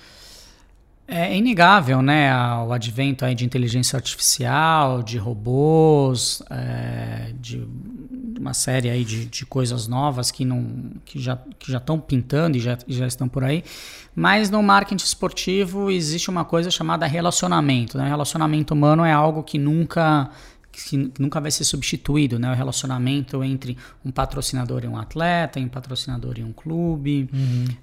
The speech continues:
Speaker 1: né? Ah, como eu te disse, né? Uma das caracter-, a característica mais marcante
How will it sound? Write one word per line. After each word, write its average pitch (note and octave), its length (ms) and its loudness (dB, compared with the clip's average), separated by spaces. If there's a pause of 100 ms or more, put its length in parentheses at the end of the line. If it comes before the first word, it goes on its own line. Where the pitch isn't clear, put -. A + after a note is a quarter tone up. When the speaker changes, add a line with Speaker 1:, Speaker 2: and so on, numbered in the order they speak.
Speaker 1:
né? C3 400 -2
Ah, - 200 -6 (240)
como C3+ 200 0
eu C3 40 -2
te C3+ 140 -6
disse, C3+ 400 0
né? C3 260 2
Uma B2 200 2
das B2+ 120 0
caracter-, C3 480 -2
a B2+ 40 -4
característica C3 640 -4
mais C3 260 2
marcante C#3 960 2